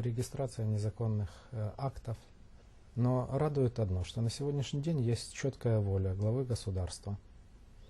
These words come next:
навести, э, порядок в этой сфере. Мне лично, э, президент Украины дал поручение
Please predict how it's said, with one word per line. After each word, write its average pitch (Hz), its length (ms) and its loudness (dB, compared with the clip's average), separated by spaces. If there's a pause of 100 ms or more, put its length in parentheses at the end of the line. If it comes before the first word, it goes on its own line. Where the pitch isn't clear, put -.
(360)
навести, 107 720 0
э, 104 220 -4
порядок 107 440 2
в - 20 -2
этой 107 200 0
сфере. 95 440 -6 (640)
Мне 135 160 2
лично, 113 580 0
э, 107 320 2
президент 117 380 2
Украины 123 400 2
дал 123 160 2
поручение 98 680 -2